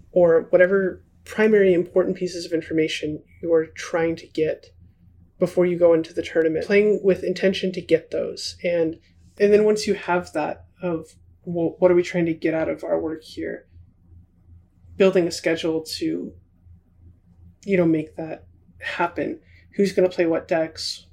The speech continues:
When are you guys going to play? Is anyone gonna be watching? I think it, kind of in line with what we were talking about with traditional sports approaches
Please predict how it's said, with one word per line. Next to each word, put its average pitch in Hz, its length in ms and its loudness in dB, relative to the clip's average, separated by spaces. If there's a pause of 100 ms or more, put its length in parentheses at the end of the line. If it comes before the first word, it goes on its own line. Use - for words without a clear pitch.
(560)
When 170 260 -2
are 170 80 -2
you 170 160 0
guys 160 300 -2
going 165 200 -4
to 156 80 -6
play? 151 380 -6
Is - 240 -10
anyone 156 200 -4
gonna 160 160 -8
be 175 120 -10
watching? 180 720 -2 (480)
I 180 60 2
think 214 460 -4 (380)
it, - 180 -16
kind 247 160 0
of 240 100 0
in 180 140 2
line 170 300 -2
with 160 460 -4 (1500)
what 180 220 0
we 190 80 0
were 175 100 -2
talking 170 380 -8
about 160 280 -10
with - 360 -14 (300)
traditional 202 400 -6
sports 185 360 0
approaches 175 800 -6